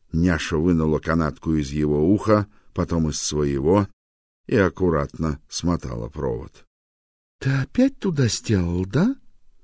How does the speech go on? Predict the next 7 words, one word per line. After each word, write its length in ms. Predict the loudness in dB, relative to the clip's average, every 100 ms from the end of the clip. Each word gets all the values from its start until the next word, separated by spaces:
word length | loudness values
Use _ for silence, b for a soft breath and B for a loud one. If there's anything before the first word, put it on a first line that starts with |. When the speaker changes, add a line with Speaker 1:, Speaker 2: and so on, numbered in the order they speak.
| -20 -20 -20 -20 _
Speaker 1:
"Это 340 | -10 -8 -8
не 160 | -4 -4
я, 440 | 0 0 -2 -8 -16 -20 -10
а 160 | -10 -10
ты". 460 | 2 2 2 -6 _ -20 _ _ _ -20 _ _ _ _
Няша 360 | 0 2 0 -2
засмеялась, 880 | -2 -4 -2 -2 0 2 0 0